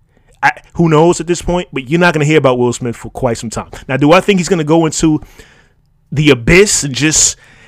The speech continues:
you know, you won't hear from him for a decade? No. But if he's wise, he stays out of the, the limelight,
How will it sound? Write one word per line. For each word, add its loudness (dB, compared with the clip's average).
you -4
know, -4
you -4
won't 2
hear 4
from 2
him -2
for 2
a 0
decade? 4
No. -4
But 0
if -2
he's -6
wise, 4
he -8
stays 0
out 0
of -6
the, -10
the -12
limelight, 2